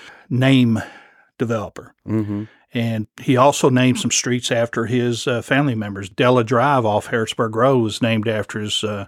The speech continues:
Speaker 1: first wife, Della, and that was developed, I think, in nineteen fifty-three. Zandale Drive, uh, we all know where Zandale is. Well, that was, uh, named after his daughter, Zan.
Speaker 2: Ah,
Speaker 1: And
Speaker 2: okay.
Speaker 1: then <laughs> Hollowan Road, those of us who know our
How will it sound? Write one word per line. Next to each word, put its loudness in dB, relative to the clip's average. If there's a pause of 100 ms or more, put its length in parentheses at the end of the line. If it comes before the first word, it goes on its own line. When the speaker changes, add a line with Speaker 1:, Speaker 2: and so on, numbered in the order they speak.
(320)
Speaker 1:
first 0
wife, 0 (320)
Della, 2 (160)
and -4
that 0
was -2
developed, 0
I -2
think, -6
in -4
nineteen -4
fifty-three. -6 (220)
Zandale 4
Drive, 0 (380)
uh, -10
we -6
all 0
know 0
where 2
Zandale 2
is. -4
Well, 0
that 4
was, -2
uh, -6
named 0
after -2
his -4
daughter, 2 (260)
Zan. -2 (240)
Speaker 2:
Ah, -6 (380)
Speaker 1:
And -2
Speaker 2:
okay. 4
Speaker 1:
then 4 (400)
<laughs> -18
Hollowan 4
Road, 4
those 0
of -2
us 0
who 0
know 0
our 2